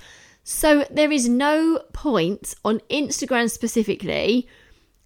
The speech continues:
doing things like putting out, um, your opening times or what times you've got open, because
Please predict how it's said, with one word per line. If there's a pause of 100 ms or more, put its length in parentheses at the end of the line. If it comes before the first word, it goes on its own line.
(420)
doing
things
like (160)
putting
out, (140)
um, (280)
your
opening
times
or
what
times
you've
got
open,
because